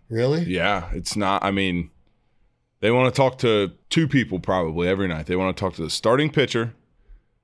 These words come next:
Speaker 2: and whoever hit the most homers that game. That's it. They don't talk to anybody else. The manager, obviously, every night, but they don't.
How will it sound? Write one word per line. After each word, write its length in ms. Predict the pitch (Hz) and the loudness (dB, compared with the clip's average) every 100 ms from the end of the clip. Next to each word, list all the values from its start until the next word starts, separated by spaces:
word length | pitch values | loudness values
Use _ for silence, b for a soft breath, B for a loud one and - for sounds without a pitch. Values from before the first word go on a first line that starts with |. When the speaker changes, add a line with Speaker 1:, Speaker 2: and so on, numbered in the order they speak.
| _ _ _ _ - | _ _ _ _ -6
Speaker 2:
and 160 | 92 | -4
whoever 300 | 92 101 98 | 0 0 0
hit 120 | 101 92 | -2 -4
the 40 | |
most 220 | 92 90 98 | -6 -6 -6
homers 280 | 90 80 | -6 -6
that 160 | 76 73 | -10 -14
game. 260 | 69 67 - _ _ _ _ _ _ - | -14 -18 -20 _ _ _ _ _ _ -14
That's 140 | 170 - | -12 -10
it. 140 | 55 _ _ _ _ _ _ _ _ - | -12 _ _ _ _ _ _ _ _ -6
They 80 | |
don't 100 | 101 | -4
talk 160 | 110 101 | 0 -2
to 60 | 95 | 0
anybody 320 | 95 92 90 | 0 0 0
else. 340 | 65 - - - | -2 -10 -20 -6
The 100 | - | 0
manager, 500 | 117 117 90 78 80 | 2 2 0 -4 -4
obviously, 420 | 78 80 - 78 | -4 -6 -8 -6
every 160 | 80 82 | -6 -6
night, 260 | 71 - 85 | -8 -10 -8
but 220 | 78 - _ _ _ _ _ - | -8 -10 _ _ _ _ _ 0
they 120 | 104 | 2
don't. 280 | 110 104 | 2 0